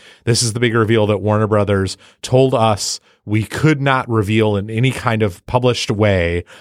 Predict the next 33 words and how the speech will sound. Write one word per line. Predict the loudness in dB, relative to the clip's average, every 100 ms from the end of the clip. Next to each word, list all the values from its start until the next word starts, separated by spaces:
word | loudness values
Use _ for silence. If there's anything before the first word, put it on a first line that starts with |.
| -10 -2
uh, | -2 0
until, | -4 0 0
like, | 0 -2 -6
Tuesday | -2 0 2 2
or | 2
Wednesday. | 2 0 0 0 0
Like, | 0 -2
they |
tried | -2 0 0
to | -2
establish | 0 0 0 -2 -4
a |
rule | -2 0 2
about | 0 -2
when | -2 0 0 -2 -8 _ _ -4
you | -2
could | 0 0 -2
spoil | 0 2 4 2
this | 0 0
movie, | -2 0 0
which | 0 -2
is, | -4 -4 -8 _ _ _ _
which | -6
is | -2
actually | -2 -2 -2
not | -2 -2
how | -2
it |
works. | -2 -6 -8
I'm | -8
sorry, | -4 -4
Warner | -4 -6 -8
Brothers. | -8 -8 -10